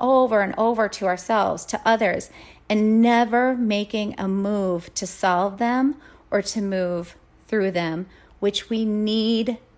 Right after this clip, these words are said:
to do in order to create change. So the next question you want to ask yourself is, was there a time where there were exceptions to this problem? So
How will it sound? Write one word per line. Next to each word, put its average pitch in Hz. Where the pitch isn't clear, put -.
to 208
do 180
in 190
order 180
to 185
create -
change. -
So 254
the 233
next 269
question 254
you 240
want 208
to -
ask 190
yourself 240
is, 202
was 233
there 359
a 339
time 202
where 196
there 202
were 190
exceptions -
to 196
this -
problem? -
So 185